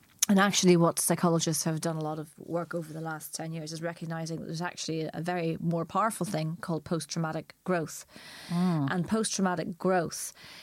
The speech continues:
Speaker 1: is this phoenix rising from the ashes. That's not to say that those ashes are not painful. We're not
Speaker 2: Yeah.
Speaker 1: suggesting for a second that you don't feel the pain.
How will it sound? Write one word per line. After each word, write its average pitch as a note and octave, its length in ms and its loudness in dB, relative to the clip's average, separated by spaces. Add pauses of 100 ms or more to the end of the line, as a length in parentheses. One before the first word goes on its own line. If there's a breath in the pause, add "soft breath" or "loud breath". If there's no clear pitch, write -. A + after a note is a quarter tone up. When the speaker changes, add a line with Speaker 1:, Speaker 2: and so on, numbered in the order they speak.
(200 soft breath)
Speaker 1:
is F3+ 380 6 (1080 soft breath)
this F3+ 260 4 (460)
phoenix - 640 2
rising F3+ 540 6
from F3 180 2
the E3+ 80 6
ashes. E3+ 300 2
That's A3+ 260 2
not A#3+ 220 6
to A3+ 100 2
say G3+ 280 4
that - 180 2
those F3+ 200 6
ashes F3 400 4
are E3 120 2
not D#3+ 300 2
painful. D#3 500 0
We're E3+ 160 0
not F3 240 4
Speaker 2:
Yeah. E3 60 0
Speaker 1:
suggesting F3 480 2
for E3 120 0
a D3 60 0
second D#3+ 480 0
that D3+ 120 -2
you D#3 120 2
don't D#3+ 260 0
feel E3 320 2
the D#3+ 80 -2
pain. D#3 400 -4